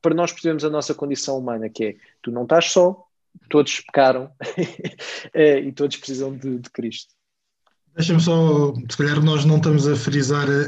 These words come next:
Speaker 2: assim tanto, mas é normal que nós acreditemos que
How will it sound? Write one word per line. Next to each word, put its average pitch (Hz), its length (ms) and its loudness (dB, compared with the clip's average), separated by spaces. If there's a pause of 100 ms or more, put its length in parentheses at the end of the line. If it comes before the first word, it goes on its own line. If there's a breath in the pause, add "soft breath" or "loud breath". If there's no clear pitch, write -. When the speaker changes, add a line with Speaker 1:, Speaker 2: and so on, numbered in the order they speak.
(180)
Speaker 2:
assim 135 300 0
tanto, 139 300 -2
mas 139 180 -2
é 139 40 0
normal 131 440 -4
que - 80 -6
nós 135 180 -2
acreditemos 131 760 -4
que 139 300 -4